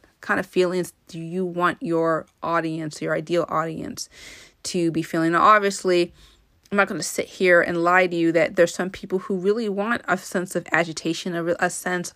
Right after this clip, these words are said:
of movement and focus, um, new movement and purpose, rather, because they want you to buy their stuff or they want you to just take action. 'Cause here's the thing, a lot of us, if we don't have a good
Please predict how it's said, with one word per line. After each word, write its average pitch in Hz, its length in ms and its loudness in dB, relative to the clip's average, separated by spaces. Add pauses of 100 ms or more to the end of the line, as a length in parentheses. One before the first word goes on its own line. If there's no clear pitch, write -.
of 170 200 -2 (300)
movement 190 480 2
and 175 180 -2
focus, 170 540 2 (220)
um, 185 300 4
new 254 180 8
movement 226 400 4
and 165 140 0
purpose, 175 420 0
rather, 156 340 4 (400)
because 180 320 8
they 180 180 8
want 180 340 2
you 185 40 0
to 175 80 6
buy 180 380 6
their - 160 0
stuff - 420 -2
or 165 320 6
they 170 160 4
want 175 400 2
you 170 160 0
to 165 480 -2
just 196 180 -2
take 202 220 0
action. 185 320 4
'Cause 190 140 -4
here's 240 180 2
the 208 80 -2
thing, 175 280 0 (380)
a 185 120 2
lot 190 200 10
of 196 140 2
us, 190 220 8 (340)
if 175 240 6
we 190 100 8
don't 202 220 6
have 180 320 4
a 175 80 6
good 175 280 2